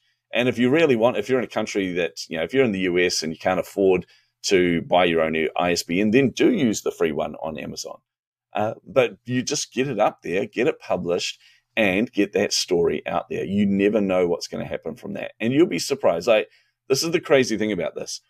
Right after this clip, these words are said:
I teach this stuff to people. I teach them how to become published authors. I teach them the doors that it opens for them. And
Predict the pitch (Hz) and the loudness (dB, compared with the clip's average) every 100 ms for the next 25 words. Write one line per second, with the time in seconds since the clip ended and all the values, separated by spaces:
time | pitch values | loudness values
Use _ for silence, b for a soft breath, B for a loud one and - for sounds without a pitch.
0 | _ _ _ _ - 127 139 - - 151 | _ _ _ _ 0 2 2 0 -10 -10
1 | - - 95 - 87 - - 80 - 50 | -10 -6 -6 -4 -8 -8 -14 -14 -12 -14
2 | - 113 113 113 123 120 104 98 92 - | -4 -2 0 0 0 0 2 2 0 -2
3 | 87 85 80 - - 78 - 90 87 b | -4 -4 -6 -6 -6 -6 -4 -4 -6 b
4 | b 90 98 131 131 - 120 95 90 85 | b -2 2 2 0 0 0 0 -2 -2
5 | 104 104 104 98 92 82 87 - 92 - | 0 0 0 -2 -2 0 -2 -4 -8 -10
6 | - 73 80 101 _ _ _ _ 110 117 | -8 -6 -6 -8 _ _ _ _ -2 0
7 | 104 98 | 0 -4